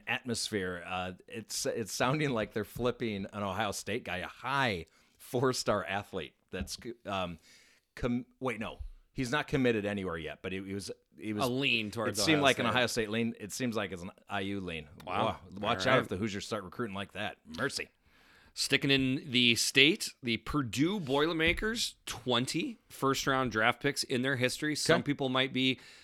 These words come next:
Speaker 2: uh, surprised to hear that. I was not. I mean, Purdue has had a pretty darn
Speaker 1: Especially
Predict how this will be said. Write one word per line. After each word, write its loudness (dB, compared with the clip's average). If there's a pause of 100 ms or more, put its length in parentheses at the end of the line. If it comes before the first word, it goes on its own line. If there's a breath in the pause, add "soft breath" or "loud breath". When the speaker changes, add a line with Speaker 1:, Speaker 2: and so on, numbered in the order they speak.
(280 loud breath)
Speaker 2:
uh, 6
surprised 2
to 0
hear 2
that. 4
I 8
was 0
not. 4
I 2
mean, 0
Purdue 2
has 2
had 4
a 4 (180)
pretty -2
darn 6
Speaker 1:
Especially 8